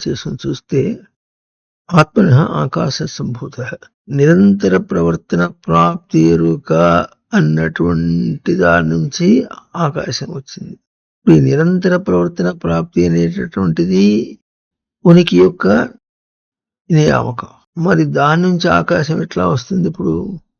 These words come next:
అది కూడా ఉనికి యొక్క నియామకం. అంటే ఏమిటి ఉనికి యొక్క నియామకం ఏమిటి అంటే, అక్కడ ఉనికియే ప్రవర్తిస్తుంది, ఇంకోటి కాదు. నిరంతర ప్రవర్తన అంటే ఉనికికి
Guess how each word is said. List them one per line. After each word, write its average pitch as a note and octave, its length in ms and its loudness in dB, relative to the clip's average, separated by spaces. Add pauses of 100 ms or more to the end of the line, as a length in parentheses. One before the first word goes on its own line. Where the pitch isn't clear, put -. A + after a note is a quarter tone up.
(500)
అది D#3+ 120 2
కూడా F3+ 320 4 (360)
ఉనికి E3+ 320 2
యొక్క - 260 0 (540)
నియామకం. C#3+ 640 -4 (640)
అంటే E3 320 2
ఏమిటి E3+ 400 4
ఉనికి D#3+ 360 -2
యొక్క D3+ 140 -6
నియామకం C#3+ 560 -4
ఏమిటి D3 420 -2
అంటే, D#3+ 400 -4 (320)
అక్కడ D#3 200 2
ఉనికియే D3+ 600 4
ప్రవర్తిస్తుంది, D3 1200 0 (200)
ఇంకోటి C3+ 380 0
కాదు. - 680 -8
నిరంతర E3+ 540 2
ప్రవర్తన E3+ 580 0
అంటే D#3+ 560 -2 (600)
ఉనికికి F3+ 840 0